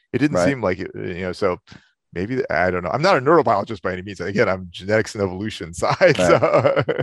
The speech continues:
Speaker 1: <laughs> but I guess,
Speaker 2: Of
Speaker 1: I,
Speaker 2: course,
Speaker 1: in
Speaker 2: dang,
Speaker 1: Yeah.
Speaker 2: if only they would have kept one of his pattern buffer, you know, and used a transporter. They could have just,
Speaker 1: <laughs>
Speaker 2: you know, retransported a better version of him
Speaker 1: That's
Speaker 2: back in
Speaker 1: true.
Speaker 2: there, and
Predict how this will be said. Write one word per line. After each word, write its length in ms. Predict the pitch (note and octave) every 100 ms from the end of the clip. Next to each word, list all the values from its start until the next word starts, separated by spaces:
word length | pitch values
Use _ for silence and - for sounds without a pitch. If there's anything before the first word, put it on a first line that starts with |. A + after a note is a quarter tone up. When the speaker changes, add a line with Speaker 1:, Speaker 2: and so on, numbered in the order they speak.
| - - - -
Speaker 1:
<laughs> 100 | A#2+ - - - _ _ _ _
but 240 | F2+ -
I 40 | G#2+
guess, 140 | C#3
Speaker 2:
Of 120 | - C3
Speaker 1:
I, 40 |
Speaker 2:
course, 360 | - G3 F#3+ A2
Speaker 1:
in 120 | - - - - - - - _ -
Speaker 2:
dang, 260 | A3 G#3+
Speaker 1:
Yeah. 60 | D#3
Speaker 2:
if 80 | A#2
only 220 | E3+ A3
they 160 | G3 F#3
would 160 | E3
have 160 | D#3 A#2
kept 320 | - D3 -
one 180 | A#2+ C#3+
of 140 | C3+
his 260 | A2 E2+ - _
pattern 560 | - G2+ D3+ C3 G#2+
buffer, 560 | F2+ G2 G2 F#2+ F2 F2
you 120 | F#2 G#2+
know, 260 | - G2+ A2+
and 180 | -
used 140 | A#2 A#2+
a 40 | -
transporter. 580 | C3+ D#3+ C#3+ A#2+ G2
They 80 | G2+
could 160 | A#2+ C#3
have 80 | B2
just, 400 | B2+ A#2 A#2+ - _ _
Speaker 1:
<laughs> 180 | A2 -
Speaker 2:
you 60 |
know, 220 | A#2 G#2 G2+
retransported 800 | C3+ A#2 B2+ B2 - - A2+ F#2+
a 60 |
better 240 | F#2 A2+ G#2
version 420 | G2+ C#3 A#2 G#2+
of 140 | F2+
him 160 | F2+ E2
Speaker 1:
That's 240 | F2 D#2+
Speaker 2:
back 80 | -
in 40 | A#2 C#3+
Speaker 1:
true. 80 | G#2+
Speaker 2:
there, 260 | E2+ E2
and 280 | C2 C#2+